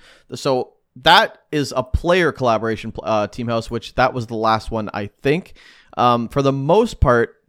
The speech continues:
team, team houses, like actual organizations in Warcraft Three, aren't very, uh, viable because the, I would say, like, because sponsorship and marketing isn't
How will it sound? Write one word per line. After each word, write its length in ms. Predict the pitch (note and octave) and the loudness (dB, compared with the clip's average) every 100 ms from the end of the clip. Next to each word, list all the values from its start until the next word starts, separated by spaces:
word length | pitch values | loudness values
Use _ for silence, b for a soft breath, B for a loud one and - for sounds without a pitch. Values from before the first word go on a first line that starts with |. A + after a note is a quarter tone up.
| _ | _
team, 420 | - A3 A3+ A3 | -4 -2 0 -2
team 280 | - A3 G#3+ | -4 -4 -2
houses, 420 | G#3 G#3 G3+ G#3+ | -2 -2 -6 -4
like 160 | C#3+ A#2+ | -2 0
actual 340 | C3+ C#3+ D3 | -2 -2 -4
organizations 720 | C3 C3 C3 A#2 C3 D3 D#3 | -2 -2 -4 -2 -4 -4 -6
in 120 | C#3+ A#2+ | -4 -4
Warcraft 340 | B2 C#3 - | -4 -4 -2
Three, 160 | C#3 - | -2 0
aren't 260 | B2 C3 | -2 -2
very, 380 | C3 C3+ C3 A#2+ B B B B | 0 2 2 -2 B B B B
uh, 300 | G#2+ A2 G#2+ | 2 4 4
viable 480 | G#2+ B2 D#3 D#3+ E3+ | 4 6 6 4 -2
because 460 | C3+ - B2 A2 | -2 -2 -4 -4
the, 600 | A#2+ A#2+ A#2 A#2 A#2 G#2+ _ _ _ _ _ _ _ _ - | -6 -4 -2 -4 -6 -8 _ _ _ _ _ _ _ _ -2
I 80 | D3+ | 0
would 160 | E3+ | 0
say, 120 | F3 D3+ | 0 0
like, 220 | B2 G2+ | 0 -2
because 260 | A#2 B2+ | -6 -4
sponsorship 640 | - - C3+ C#3 C3+ D3 B2 | -6 -2 -2 0 -6 -6 -4
and 100 | A#2 | -2
marketing 500 | A2 A#2+ C#3+ C3 F2 | -2 -2 -2 -4 -4
isn't 440 | A2+ A#2+ A#2 | -4 -4 -8